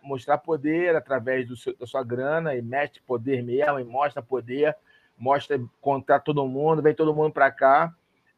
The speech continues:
É uma campanha interessante na imagem da Arábia Saudita, né? Eles estão trabalhando a imagem dele, aí uma questão política, uma questão econômica, de negócios, viabilidade de negócios,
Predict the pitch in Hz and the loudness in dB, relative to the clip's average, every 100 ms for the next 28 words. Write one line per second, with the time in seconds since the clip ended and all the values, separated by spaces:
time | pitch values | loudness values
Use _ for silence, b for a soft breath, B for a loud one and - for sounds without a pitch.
0 | - 202 247 254 233 - 196 165 185 185 | 2 6 6 4 2 2 0 2 2 2
1 | 175 185 165 - - 165 165 156 151 131 | 2 2 2 -2 0 0 0 -2 -2 2
2 | 143 165 147 147 139 135 143 135 - 127 | 6 6 6 0 0 4 4 2 -2 -2
3 | 101 104 - 117 127 127 107 113 - 135 | -4 -10 -12 -10 -8 -10 -10 -14 -10 -8
4 | 131 127 139 135 131 147 120 127 120 135 | -2 0 0 0 4 4 4 -2 -2 0
5 | 147 147 175 - 143 143 - 147 143 135 | 2 4 2 -2 -2 -4 -6 -6 -2 -2
6 | 170 170 - - 143 b b - 135 143 | -2 -4 -6 -6 -6 b b -8 -6 -6
7 | - 147 139 135 139 156 143 131 120 135 | -4 -2 0 0 2 2 2 -2 -4 -4
8 | 120 147 151 147 - 117 135 139 135 139 | 4 10 12 10 6 -2 2 2 4 2
9 | 131 135 123 139 147 - | 0 -6 2 4 4 -2